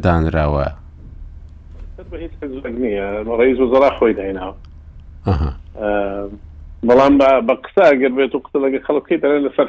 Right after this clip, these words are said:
Speaker 2: حکمێ، بەڵام حکم بەڕاستی حکمە نییە. حکمە
Speaker 1: ئە.
Speaker 2: عێلاقەی بەوە نییە.
Speaker 1: حکمە، وابزانم گوتبووی پێشترێ سەر بە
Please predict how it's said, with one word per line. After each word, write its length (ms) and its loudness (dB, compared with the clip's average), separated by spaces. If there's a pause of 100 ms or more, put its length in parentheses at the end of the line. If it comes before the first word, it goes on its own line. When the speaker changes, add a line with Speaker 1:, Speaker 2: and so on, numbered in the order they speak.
Speaker 2:
حکمێ، 300 0 (100)
بەڵام 260 0
حکم 240 -10
بەڕاستی 420 0
حکمە 400 -4
نییە. 160 -6 (260)
حکمە 260 -4
Speaker 1:
ئە. 100 -6 (100)
Speaker 2:
عێلاقەی 440 0
بەوە 320 2
نییە. 140 -10 (120)
Speaker 1:
حکمە، 380 -6 (540)
وابزانم 440 4
گوتبووی 480 2
پێشترێ 440 2 (100)
سەر 220 2
بە 60 0